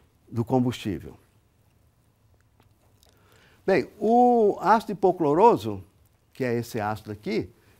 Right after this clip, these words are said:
ele é usado para o tratamento de água de piscina, por exemplo.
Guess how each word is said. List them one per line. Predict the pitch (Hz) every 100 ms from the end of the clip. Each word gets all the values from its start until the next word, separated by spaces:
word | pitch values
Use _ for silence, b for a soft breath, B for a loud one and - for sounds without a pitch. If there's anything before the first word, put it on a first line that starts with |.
| _
ele | 165 202 240 220
é | 196
usado | 214 156 165 190 214
para | - 165 170 208
o | 196
tratamento | 180 170 170 139 147 170 185 190
de | 165 170
água | 139 151 156
de | 156
piscina, | 190 - 226 165 113
por | 104
exemplo. | 92 92 -